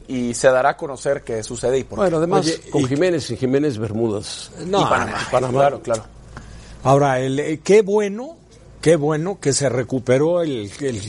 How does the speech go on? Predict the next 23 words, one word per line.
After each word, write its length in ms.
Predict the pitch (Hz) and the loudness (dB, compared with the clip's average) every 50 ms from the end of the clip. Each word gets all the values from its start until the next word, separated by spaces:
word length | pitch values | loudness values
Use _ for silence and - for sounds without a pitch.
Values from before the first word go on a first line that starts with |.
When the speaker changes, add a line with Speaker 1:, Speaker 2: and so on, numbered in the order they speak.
| - - - 127 | -12 -8 -6 -4
Speaker 3:
el 180 | 127 131 110 - | -4 -4 -6 -8
jugador 560 | - - 156 156 143 127 131 151 175 180 156 | 2 4 4 4 4 4 4 2 2 2 2
este 240 | 147 147 - - 151 | -2 -4 -4 -4 -6
al 100 | 131 113 | -6 -6
que 120 | - 127 117 | -6 -6 -6
le 140 | 113 117 110 | -4 -6 -6
pegó 440 | - 123 120 127 127 156 185 190 196 | -2 0 2 2 4 4 4 4 2
accidentalmente 1080 | 165 - - - 165 151 123 151 151 147 143 131 180 208 208 - - 208 214 214 208 208 | 2 0 -2 -4 -4 -2 -2 -2 -2 0 2 2 2 2 2 0 -2 -2 -2 0 0 0
Speaker 1:
Sí. 40 | 190 | 0
Speaker 3:
la 160 | - - - | -2 -4 -6
chilena. 460 | - - 123 90 95 127 165 190 202 202 | -8 -8 -6 -4 -4 -2 -2 0 2 4
Speaker 1:
Que 60 | 208 | 4
al 140 | 170 175 151 | 4 2 2
gol 220 | 156 190 214 220 | 0 0 0 0
pide 200 | - - 226 233 | -4 -6 -4 -2
Speaker 3:
No, 60 | 233 214 | -2 -2
Speaker 1:
disculpas. 520 | 156 185 220 269 294 - 165 165 165 170 | -2 0 2 2 2 2 0 -2 -4 -4
Speaker 3:
conmocionado. 580 | 170 165 170 190 226 214 - - 151 139 127 170 | -6 -6 -4 -4 -4 -4 -4 -4 -4 -2 0 0
Speaker 2:
Sí, 60 | 160 | 0
que 100 | 135 127 | 0 0
fue 120 | 104 139 | 2 2
un 60 | 156 147 | 2 2
golpazo. 500 | 156 147 - - 147 156 - - - | 2 0 0 -2 -4 -4 -4 -8 -14